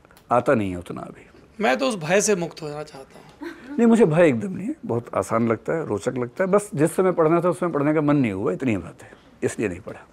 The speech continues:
Speaker 1: तो फिर पहला attempt दिया, selection हुआ।
Speaker 2: कौन सी सर्विस
Speaker 1: और
Speaker 2: मिली थी?
Speaker 1: जब लेट-, उस समय क्या था कि मैं general से था, चार attempts होते थे उस समय।
Speaker 2: जी।
Speaker 1: उस समय आईएएस,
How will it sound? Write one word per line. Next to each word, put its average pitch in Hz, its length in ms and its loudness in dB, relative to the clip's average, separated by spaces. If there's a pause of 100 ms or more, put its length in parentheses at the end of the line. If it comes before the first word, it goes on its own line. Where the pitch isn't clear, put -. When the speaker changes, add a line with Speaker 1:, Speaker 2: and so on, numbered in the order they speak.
(2250)
Speaker 1:
तो 190 80 8
फिर 214 200 6
पहला 175 260 6
attempt 185 320 2
दिया, 190 160 4
selection 139 560 -4
हुआ। 135 200 -2 (680)
Speaker 2:
कौन 233 160 -6
सी 240 100 -8
सर्विस 175 200 4
Speaker 1:
और 127 240 6
Speaker 2:
मिली 123 140 -4
थी? 127 80 -8
Speaker 1:
जब 139 320 2 (840)
लेट-, 127 260 2 (260)
उस 185 200 0
समय 220 200 2
क्या 202 180 -4
था 240 160 -4
कि 220 240 -8 (840)
मैं 139 120 2
general 139 300 4
से 139 100 0
था, - 180 -8 (160)
चार 123 160 4
attempts 120 440 -2
होते 113 180 -2
थे 110 100 -4
उस 104 220 -6
समय। - 220 -8 (180)
Speaker 2:
जी। 175 180 -10 (1120)
Speaker 1:
उस 139 160 0
समय 147 180 4
आईएएस, 139 540 4